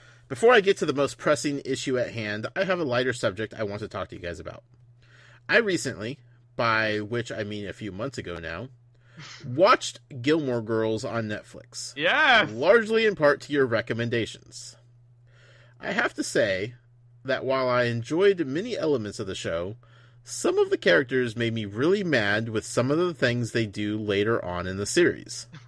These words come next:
Speaker 1: But that just goes to show how invested I was in the characters, which I guess is what any show tries to do. Also, in my opinion, A Year in the Life did nothing for me and was pretty unnecessary.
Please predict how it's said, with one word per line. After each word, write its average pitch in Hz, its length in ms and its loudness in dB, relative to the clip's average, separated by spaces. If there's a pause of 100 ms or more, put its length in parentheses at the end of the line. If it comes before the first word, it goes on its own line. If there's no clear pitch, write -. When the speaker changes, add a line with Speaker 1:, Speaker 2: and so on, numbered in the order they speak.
(1400)
Speaker 1:
But - 400 6 (320)
that 110 260 -2
just 143 200 -6
goes 120 240 -2
to 156 60 -4
show 110 300 2
how 107 180 0
invested 104 440 -4
I 80 120 -2
was 95 320 -2
in 98 40 -8
the 95 60 -8
characters, 165 640 -2
which 117 180 -6
I 123 100 2
guess 104 400 0 (220)
is 104 160 -6
what 107 180 0
any 135 220 -2
show 117 300 0
tries 92 420 -4
to - 140 -16
do. 95 260 -10 (800)
Also, 143 340 4
in 127 160 0
my 120 160 4
opinion, 113 640 -2
A 104 100 -4
Year 101 540 0
in 139 80 4
the 131 100 -2
Life 110 440 0
did 104 180 -4
nothing 139 320 -4
for 139 160 -4
me 143 340 -4
and 113 180 -6
was 104 160 -4
pretty 135 360 -2
unnecessary. - 880 -8